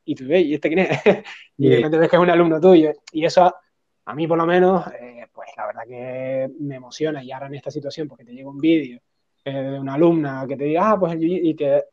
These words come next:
Speaker 1: te, te explica lo que es el jiu-jitsu y te da un saludito, pues, es como muy emotivo. Y yo digo que me, me emociono. Y con los adultos es más esa parte más intelectual de,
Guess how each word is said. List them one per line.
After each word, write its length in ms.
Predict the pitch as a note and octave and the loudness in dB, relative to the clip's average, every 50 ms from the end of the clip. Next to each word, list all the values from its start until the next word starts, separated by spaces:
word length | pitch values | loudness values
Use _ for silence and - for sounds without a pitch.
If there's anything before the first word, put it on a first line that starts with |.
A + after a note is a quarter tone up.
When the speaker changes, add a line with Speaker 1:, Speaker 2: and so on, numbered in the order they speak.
| _ - _ _ _ | _ -20 _ _ _
Speaker 1:
te, 280 | - D#3+ D3 D#3+ D#3+ D3+ | 0 2 2 4 2 2
te 80 | D#3+ | 0
explica 300 | C#3 - - E3+ E3 F3 | -2 0 0 2 2 4
lo 120 | E3 D#3+ D3+ | 2 2 2
que 120 | E3 E3 D#3 | 2 2 2
es 80 | D3 | 0
el 60 | D3+ | -2
jiu-jitsu 640 | C#3+ D3 D#3 F#3+ G#3+ A3 G#3 G#3+ - F#3+ F#3 F#3 F#3 F#3 - - _ _ _ - | -2 -2 2 4 2 2 2 2 2 4 4 4 2 0 -4 -20 _ _ _ -14
y 220 | - D#3 C#3+ C#3+ C#3 | -8 -6 -4 -4 -2
te 80 | C3 C#3+ | -2 -2
da 100 | C#3+ D3+ | -2 -2
un 60 | D3+ | -2
saludito, 680 | - D#3 C#3 C#3+ D3 F#3+ A3 G3+ E3 F3+ F3+ F3+ F#3 F#3 - - _ _ _ _ | -4 -4 -2 2 4 4 4 4 6 6 8 8 6 6 2 -12 _ _ _ _
pues, 420 | - - D3 D3 D3 C#3 C#3+ C#3+ - | -4 -2 0 0 0 -2 -4 -6 -4
es 140 | - D#3 C#3+ | -4 -4 0
como 240 | - F3+ F3+ F3 F3+ | 2 2 2 4 4
muy 180 | F3 F3+ F#3 F#3+ | 6 6 6 8
emotivo. 440 | F#3 F#3+ F3+ - F3+ E3+ D3+ C#3 C3 | 6 6 4 2 2 0 0 -2 -2
Y 60 | C3+ | -2
yo 160 | C#3 C#3+ D3 D3+ | 0 0 2 2
digo 240 | D#3+ D#3+ E3+ F3+ F3+ | 2 4 4 4 4
que 100 | F3+ E3 | 4 0
me, 120 | C#3+ C3+ | 0 -2
me 300 | C3+ C3+ C3 A#2+ C3+ C3 | -6 -8 -10 -10 -14 -16
emociono. 500 | A#2+ A2+ B2 - - D#3+ D#3+ D#3 C#3+ - - _ | -16 -18 -16 -8 -6 -4 -4 -4 -6 -8 -12 _
Y 80 | - F3+ | -2 4
con 120 | G#3 G#3 | 6 6
los 80 | G3 G3 | 8 8
adultos 300 | G3 F#3+ F#3+ - F#3+ F#3 | 6 4 4 2 0 2
es 60 | F#3 | 2
más 240 | F3 F3+ F3+ F3 F3+ | 2 2 0 0 0
esa 180 | F3 - E3+ D3+ | 0 -2 0 2
parte 200 | F3+ E3 - E3+ | 0 0 0 -2
más 120 | E3 D#3 | -2 -2
intelectual 600 | F3 E3 F3 E3 D#3+ D#3 - D#3+ E3 E3 E3+ E3 | 0 2 4 2 2 2 2 0 2 2 2 2
de, 240 | D3+ D#3 D#3 D3+ C#3+ | 2 0 0 0 -2